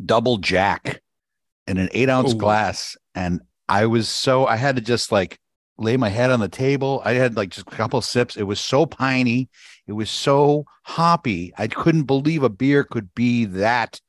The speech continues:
Speaker 1: level of hoppiness. And I, I just lost my mind in that moment. As a moment in time, that was my, that's one of the, like, best beers I ever had. Yeah.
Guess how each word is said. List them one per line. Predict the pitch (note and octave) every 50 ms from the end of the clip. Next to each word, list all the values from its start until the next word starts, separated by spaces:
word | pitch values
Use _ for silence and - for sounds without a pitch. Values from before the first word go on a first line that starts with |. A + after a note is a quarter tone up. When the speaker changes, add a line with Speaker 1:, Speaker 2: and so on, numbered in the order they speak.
| _ _ _ _ _
Speaker 1:
level | F2+ F#2+ A2 B2 C3 C3 A#2+ B2 A2
of | G#2+ F#2+
hoppiness. | - - B2+ C3+ C3+ - G#2+ F2+ E2+ E2 D#2+ -
And | - G2+ G2+ G#2
I, | A2+ G#2+ A2+
I | G#2+
just | A2+ A#2+ C3 -
lost | C#3+ D3+ D3 -
my | C#3 C3
mind | A#2+ A#2+ C3 D3+ D3 A2+ F2+
in | - G#2 G#2+
that | A2 G#2+ G#2
moment. | G2 A2 B2+ B2 G#2+ F#2 - - _ _ _ _ _ _ _ _ _ _ _
As | - C3+ C3+ A2
a | A#2
moment | A2+ A2 A2+ A#2 A#2+ C3 C#3 D3 D3+ D3 C#3+
in | C3 A2+ G#2+
time, | - - B2+ B2 B2 B2+ C3 B2+ A#2+
that | A2 A#2 A2+ A2
was | A2+ - -
my, | G#2 F#2+ F#2 F2+ F2+ - -
that's | G2+ G#2+ G#2 - - -
one | G#2 G#2+ G2+
of | G2+
the, | F#2+ F#2+ E2
like, | - F#2+ F2 F2 F2+ -
best | G2 F#2 F2 - -
beers | - F2+ F2+ F2 E2 E2+
I |
ever | E2 E2 E2+ D#2+
had. | E2 F2 E2+ D#2+ D#2 D2+
Yeah. | E2+ F2 E2 D2+